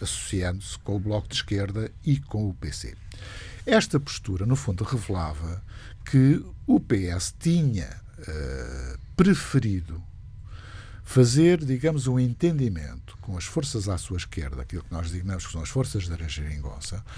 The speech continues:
o que levou mesmo a pôr de parte, de forma significativa,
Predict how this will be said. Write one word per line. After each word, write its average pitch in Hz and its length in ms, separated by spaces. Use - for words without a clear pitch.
o 277 180
que - 160
levou 175 480
mesmo 110 720
a 143 80
pôr 196 420
de 117 120
parte, 92 640
de - 80
forma 98 420
significativa, 113 1300